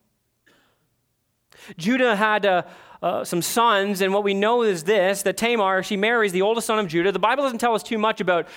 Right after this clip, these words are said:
her husband, but what it does tell us, tells us is absolutely staggering and fascinating.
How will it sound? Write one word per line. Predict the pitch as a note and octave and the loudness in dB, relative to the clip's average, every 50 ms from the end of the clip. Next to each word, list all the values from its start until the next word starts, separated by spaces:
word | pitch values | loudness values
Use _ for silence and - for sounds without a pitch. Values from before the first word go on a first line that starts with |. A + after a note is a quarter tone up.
| - - | -10 -4
her | - F#3+ G3 | -2 -2 0
husband, | F3+ A3 A#3+ B3 A3 E3+ D3+ E3+ E3 E3 | 2 2 0 0 0 0 -2 -2 0 0
but | F3 | 0
what | E3 F3+ F#3+ | 0 0 0
it | F3+ - | 0 2
does | B3+ C4+ C4+ G#3+ | 0 0 0 0
tell | - G#3 F#3+ F#3 F3 F3 | 0 0 0 0 0 -2
us, | D#3+ D3+ - - | -4 -6 -8 -6
tells | - F#3+ G3 F#3+ F3+ | -2 0 0 0 0
us | - | -2
is | G3+ F3 D#3 E3 | -2 -2 0 2
absolutely | F#3 F3+ G3 F#3+ - F#3 E3+ D3+ | 2 2 2 0 -2 -4 -4 -2
staggering | - - - F3 E3+ F3 D#3+ D#3+ D#3 D3+ | -2 -2 0 0 2 2 0 0 -2 -2
and | C#3+ C#3 - | -4 -4 -2
fascinating. | - D3 D3 C#3 - D3 C3+ C3 C3 | 0 0 0 0 -2 -6 -8 -8 -8